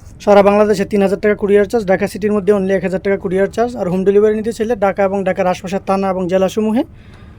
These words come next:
আমাদের সাথে কন্ট্যাক্ট করলে পিক আপ ভাড়া কত আসে, হোম ডেলিভারি চার্জ, সেটা আমরা জানিয়ে দিব। YouTube ওয়ান ফাইভ সিটের এই সুইট ভেলভেট ফেব্রিক্স এবং মালয়েশিয়ান প্রসেসিং উড,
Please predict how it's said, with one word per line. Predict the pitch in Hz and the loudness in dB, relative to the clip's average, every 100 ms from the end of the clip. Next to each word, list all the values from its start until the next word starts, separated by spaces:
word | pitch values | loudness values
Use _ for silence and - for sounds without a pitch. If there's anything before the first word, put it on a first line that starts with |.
| - | -6
আমাদের | 202 196 190 | 0 2 2
সাথে | 190 | 0
কন্ট্যাক্ট | 196 196 185 180 | 0 0 2 2
করলে | 220 214 | 2 0
পিক | - 202 | -2 -2
আপ | 196 | 0
ভাড়া | 175 196 | 2 2
কত | 190 190 | 0 -2
আসে, | 196 180 | -2 0
হোম | 220 196 | -2 -2
ডেলিভারি | 190 190 196 | -2 0 -2
চার্জ, | 185 202 254 | 0 -4 -4
সেটা | 175 | -4
আমরা | 185 170 | -2 0
জানিয়ে | 165 170 160 | 0 0 -2
দিব। | 143 131 - - - - - - - 196 | -6 -10 -16 -20 -20 -20 -20 -20 -12 0
YouTube | 196 202 208 262 | 0 2 -4 -2
ওয়ান | 247 262 269 | -2 -2 -4
ফাইভ | 262 240 - | -6 -8 -6
সিটের | 269 214 269 269 | -8 -4 -4 -4
এই | - 247 254 233 | -4 -4 -2 -6
সুইট | - 262 269 | -6 -6 -6
ভেলভেট | 208 262 254 262 | -4 -4 -4 -6
ফেব্রিক্স | - 262 202 254 269 - | -4 -6 -4 -6 -8 -8
এবং | 254 254 269 254 240 202 | -4 -2 -2 -4 -6 -6
মালয়েশিয়ান | 185 185 254 277 254 262 | -6 -4 -4 -4 -4 -4
প্রসেসিং | 233 262 233 262 | -6 -8 -6 -4
উড, | 262 269 | -2 -2